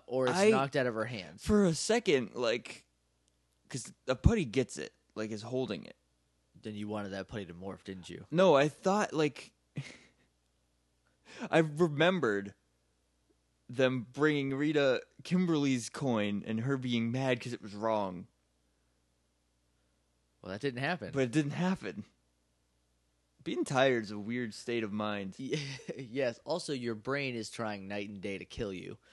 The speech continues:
Speaker 1: So, you know, it will just make things up.
Speaker 2: Yep.
Speaker 1: Like, you'll just hear things
Speaker 2: Oh, I know.
Speaker 1: in your
Speaker 2: <laughs>
Speaker 1: head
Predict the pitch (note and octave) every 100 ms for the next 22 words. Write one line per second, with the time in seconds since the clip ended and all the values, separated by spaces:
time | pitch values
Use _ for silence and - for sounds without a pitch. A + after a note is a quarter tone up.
0 | - _ - A#2 F#2+ D#2+ - _ _ _
1 | _ _ _ _ _ _ _ _ C#3+ C3
2 | F2 E2 - _ _ _ _ C3 D#3 F3
3 | F3+ C3 C3+ D#3 - D#3+ D#3+ C#3+ D#3+ B2+
4 | - - - _ - _ A#2+ B2 - _
5 | - A#2+ A2 D#3 F3+ E3+ F3+ C#3+ D#3 G3
6 | - B2 G#2+ G2+ - - - _ _ _
7 | _ _ _ _ _ A#2+ B2 D3+ C3+ A2+
8 | A#2 _ D3+ - C#3+ D#3 C#3+ D#3+ E3 A#2
9 | G2+